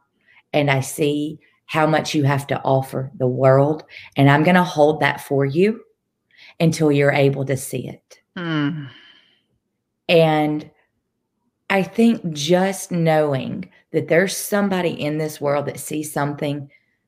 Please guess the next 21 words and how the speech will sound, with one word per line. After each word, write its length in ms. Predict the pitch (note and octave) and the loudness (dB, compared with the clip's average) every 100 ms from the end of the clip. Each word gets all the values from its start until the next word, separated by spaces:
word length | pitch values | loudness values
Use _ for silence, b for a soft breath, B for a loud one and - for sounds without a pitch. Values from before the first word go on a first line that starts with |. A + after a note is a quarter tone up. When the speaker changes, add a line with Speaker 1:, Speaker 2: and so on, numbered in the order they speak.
| _ _ _ | _ _ _
Speaker 1:
that 200 | D#3+ C#3 | 0 4
they're 160 | C#3 C3+ | 4 4
not 220 | C#3+ C#3+ | 4 2
able 280 | C#3+ C#3+ C#3+ | 2 2 2
to 100 | C3+ | 0
see 360 | B2+ - C#3+ C#3 | -2 -2 0 2
that 180 | C#3 C3 | 0 0
is 160 | B2+ | -4
good 460 | C3+ - D3+ C#3 C3+ | -8 0 2 4 2
and 200 | C3 C3 | -2 -6
pure 360 | - D3+ C#3 C3+ | -2 0 0 0
and 160 | C#3 C3+ | -2 -2
beautiful 720 | C3 C3+ D3 - G3+ G3+ - _ _ _ _ _ _ _ _ _ _ _ | 0 -2 -2 -4 -6 -6 -12 _ _ _ _ _ _ _ _ _ _ _
can 180 | - A3 | 4 6
just 220 | A#3+ A#3 | 6 4
help 260 | G3 G#3 G#3 | 2 0 2
them 180 | G3+ G3 | 0 2
even 240 | F3 F3 | 0 0
a 80 | E3 | 0
tiny 460 | - D3+ E3 E3 | -2 -4 -2 -2
bit 400 | D3 D3 C3+ - | 0 2 2 -2